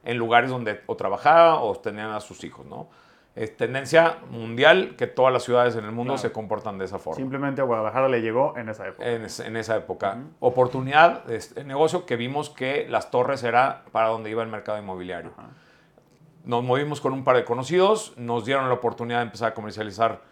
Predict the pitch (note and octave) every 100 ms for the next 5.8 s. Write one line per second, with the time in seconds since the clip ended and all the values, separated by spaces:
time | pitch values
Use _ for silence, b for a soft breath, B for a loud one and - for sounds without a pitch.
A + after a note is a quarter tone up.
0 | b b - G2 - A2+ A#2 A2 A#2+ -
1 | D3+ D#3 F#3+ - - b b b b _
2 | G2+ G#2 G2+ G2+ G2+ G2 - A2+ A2 C#3
3 | C#3+ C#3+ A#2+ A2+ B2 C3 B2+ C3 A#2+ G2+
4 | G#2 G#2+ A2 B2+ B2+ C3+ C3 B2 A2 A2
5 | B2 B2+ C3 C3+ D3 D3 -